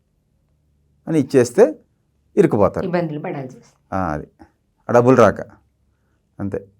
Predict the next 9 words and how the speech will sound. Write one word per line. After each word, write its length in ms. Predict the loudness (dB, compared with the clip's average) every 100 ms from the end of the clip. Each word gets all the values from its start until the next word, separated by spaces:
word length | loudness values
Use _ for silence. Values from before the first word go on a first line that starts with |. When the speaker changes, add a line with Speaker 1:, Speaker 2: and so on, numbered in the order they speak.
| -8
Speaker 1:
ఈ 40 | -2
పదిహేను 260 | 0 0 2
రోజుల్లో 240 | 2 2 2
మాత్రం 220 | 0 -4 -10 -16 _ _ _ -8
వృశ్చిక 300 | -4 0 4 6
రాశి 240 | 4 2 2
వాళ్ళు 500 | 4 4 4 2 -2 -4 -14 _ -2
డబ్బులు 240 | 0 2 0
ఇస్తే 200 | 4 4